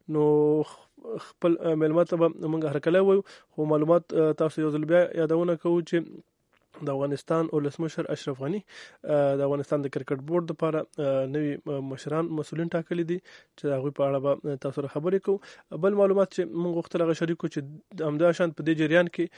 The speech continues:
آ، د افغانستان د کرکټ د ټیم د انتخاب دپاره هم، آ، نن کرکټ بورډ، آ، خبر خپور کړی دی چې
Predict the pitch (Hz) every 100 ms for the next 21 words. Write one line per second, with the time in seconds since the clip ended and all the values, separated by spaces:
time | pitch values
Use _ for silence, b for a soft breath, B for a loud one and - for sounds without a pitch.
0 | B B - 151 143 147 147 147 143 -
1 | 143 143 143 180 180 160 151 151 135 -
2 | 185 180 - 156 156 156 160 160 - _
3 | - _ _ - 185 185 160 139 131 -
4 | 196 202 156 139 147 139 - 208 - B
5 | B B - 151 147 160 151 143 - 139
6 | 147 156 - 151 143 - 143 151 - -
7 | 147 135 160 156 156 147 -